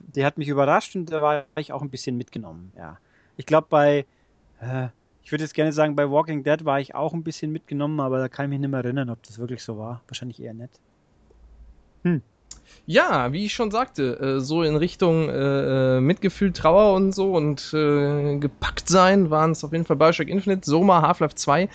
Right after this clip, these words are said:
Speaker 2: Metal Gear Solid Serie und The Walking Dead von Telltale. Und, äh, dann gibt's noch Spiele, die, äh, mich haben. Oh, da gibt's ein Spiel, was mir auch noch ganz stark in Erinnerung ist bei, bei Emotionen, ist auf jeden Fall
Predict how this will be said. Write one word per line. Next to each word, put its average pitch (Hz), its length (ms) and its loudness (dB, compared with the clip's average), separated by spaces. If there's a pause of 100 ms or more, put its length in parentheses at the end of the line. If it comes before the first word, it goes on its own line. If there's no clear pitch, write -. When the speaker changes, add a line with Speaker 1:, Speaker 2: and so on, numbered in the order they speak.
(260)
Speaker 2:
Metal 226 260 2
Gear 208 140 2
Solid 220 380 2
Serie 202 460 2
und 208 280 2
The 170 80 0
Walking 156 340 2
Dead 156 200 2
von 143 180 -4
Telltale. 202 520 -2 (640)
Und, 185 800 8
äh, 165 240 4
dann 175 320 0
gibt's - 280 -6
noch 165 200 0
Spiele, 165 800 4 (920)
die, 151 520 4
äh, 127 360 4
mich 127 340 -2
haben. 131 440 0
Oh, 180 100 6
da 180 120 6
gibt's 196 180 2
ein 202 160 2
Spiel, 202 160 0
was 180 160 2
mir 175 120 6
auch 170 40 6
noch 180 140 4
ganz 156 220 2
stark 151 200 2
in 156 60 2
Erinnerung 151 260 2
ist 139 100 -4
bei, 135 220 2
bei 127 180 2
Emotionen, 147 540 2
ist 143 80 0
auf 135 100 0
jeden 160 160 4
Fall 139 220 2